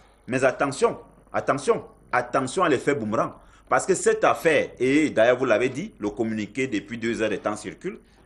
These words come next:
la cefac va attaquer cette procédure. C'était prévisible au regard de la situation. Mais, mais je crois que on aurait pu régler ce problème ici. Vraiment,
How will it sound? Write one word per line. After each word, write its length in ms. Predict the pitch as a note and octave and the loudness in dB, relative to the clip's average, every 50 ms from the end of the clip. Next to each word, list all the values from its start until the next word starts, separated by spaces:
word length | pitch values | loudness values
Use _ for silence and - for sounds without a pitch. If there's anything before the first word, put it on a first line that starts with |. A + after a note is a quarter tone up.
| _ _ - | _ _ -4
la 140 | - D3 | -2 -2
cefac 460 | E3 - F3+ E3 - - D4 D4+ - - - - _ _ _ _ _ _ | -2 -2 -4 -4 -2 -2 -2 -2 -4 -8 -20 -20 _ _ _ _ _ _
va 140 | - G#2+ E3 | -2 0 0
attaquer 600 | F3+ - - - C#3+ C#3+ - - D3+ D#3+ E3 E3 | 0 2 2 0 0 0 2 2 2 2 2 0
cette 240 | E3 - D#3 C#3+ D3 | 0 -2 -4 -4 -4
procédure. 500 | - B2 G#2 - A#2+ A#2 D3 F3 C#3 G2 - - - | -4 -6 -4 -4 -6 -6 -4 -4 -4 -6 -6 -12 -10
C'était 320 | - - D#3 D3 - G3+ G3+ | -4 -4 0 0 0 0 2
prévisible 580 | G3+ D#3+ C#3+ B2 G#2+ B2+ A#2 D3 G#3 F3 - - - - - - - | 2 2 2 2 0 -2 -4 -2 -2 -2 -4 -6 -10 -20 -20 -12 -4
au 80 | - C#3+ | 0 2
regard 260 | D3 C3 G#2+ A#2 B2+ | 2 4 4 4 4
de 60 | C3 | 2
la 40 | A2+ | 2
situation. 460 | G#2+ - - A2+ G#2 - - C3+ A#2 | 0 -2 -4 -4 -4 -4 -4 -4 -4
Mais, 220 | G2+ G#2+ C3+ D3+ D#3 | -4 -2 -2 -2 0
mais 180 | D#3+ E3+ G3+ | 0 0 0
je 140 | G#3+ C#3+ - | 0 -2 -4
crois 240 | - - D3 D#3 D#3+ | -2 0 0 0 0
que 240 | - D3+ C#3 C#3+ - - - - _ _ _ _ - - | 0 0 -2 -2 -4 -6 -12 -20 _ _ _ _ -4 0
on 200 | G#3 A3+ A#3 G3+ F3 | 0 2 2 2 2
aurait 340 | C#3 B2 B2 C3 D#3+ F3+ - | 2 2 4 4 2 2 0
pu 160 | - D3 D3+ | 0 0 0
régler 400 | C3+ G#2+ A2+ A2+ G#2+ G2 A#2 C#3 | 2 2 2 0 0 0 -2 -2
ce 140 | C#3 - D3+ | 0 0 0
problème 360 | A2 G#2 - G2+ A2+ A#2 A#2 | -2 0 -2 -4 -4 -4 -4
ici. 200 | G2+ - B2 C3 | -4 -4 -4 -4
Vraiment, 540 | B2 A2+ C3+ C#3+ C#3+ C#3+ D3 D3+ C3+ A2 | -2 0 2 2 4 4 4 2 2 0